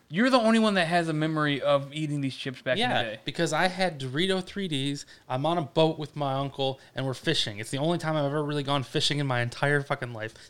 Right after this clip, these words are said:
Speaker 2: I put a hook through my finger.
Speaker 1: Nice.
Speaker 2: Um, I was, like, eight years old. Man, like, yeah, I have this memory. <laughs>
Speaker 1: Yeah, I remember these being out. I remember probably eating 'em because I'm a fat kid that I always eat the things.
Speaker 2: I used to, I remember I used to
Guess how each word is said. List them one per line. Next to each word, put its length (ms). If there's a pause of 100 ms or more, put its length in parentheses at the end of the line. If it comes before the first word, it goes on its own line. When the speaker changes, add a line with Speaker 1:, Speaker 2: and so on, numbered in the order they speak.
Speaker 2:
I 60
put 140
a 60
hook 180
through 120
my 100
finger. 400 (340)
Speaker 1:
Nice. 360 (200)
Speaker 2:
Um, 260
I 80
was, 120
like, 160
eight 100
years 220
old. 220 (560)
Man, 260
like, 180 (800)
yeah, 200
I 60
have 240
this 180
memory. 300 (200)
<laughs> 100 (500)
Speaker 1:
Yeah, 100 (260)
I 100
remember 400
these 220
being 260
out. 200
I 80
remember 520 (280)
probably 580
eating 400
'em 140
because 160
I'm 120
a 40
fat 340
kid 360
that 120
I 60
always 280
eat 140
the 80
things. 400 (220)
Speaker 2:
I 40
used 180
to, 280 (240)
I 60
remember 260
I 60
used 260
to 220